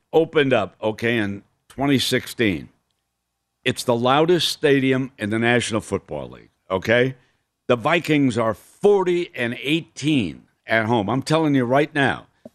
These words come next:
that the Giants are gonna have their hands full. The, the juice here, if you want the Giants with that field goal at Circa,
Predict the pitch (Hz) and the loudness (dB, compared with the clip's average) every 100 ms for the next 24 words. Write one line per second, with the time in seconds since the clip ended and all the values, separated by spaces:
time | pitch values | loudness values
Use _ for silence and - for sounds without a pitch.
0 | _ 107 101 85 104 131 151 151 - - | _ -6 -6 -2 0 0 0 -2 -6 -6
1 | 107 120 113 107 131 110 101 92 104 143 | -6 -4 -2 0 0 -2 -6 -6 -2 0
2 | 143 143 104 - _ _ 147 113 - _ | 0 0 -4 -12 _ _ 2 2 -2 _
3 | _ _ _ 95 104 101 - 110 95 - | _ _ _ -4 -2 -2 -2 -4 -4 0
4 | 180 180 - 117 117 120 117 143 - 127 | 0 2 0 0 0 0 0 0 0 -2
5 | 123 135 135 - 104 117 - - 160 135 | 0 0 0 -2 -4 -4 -4 0 2 2
6 | 110 110 107 87 - 147 123 101 | 0 0 0 -2 -2 -2 0 -2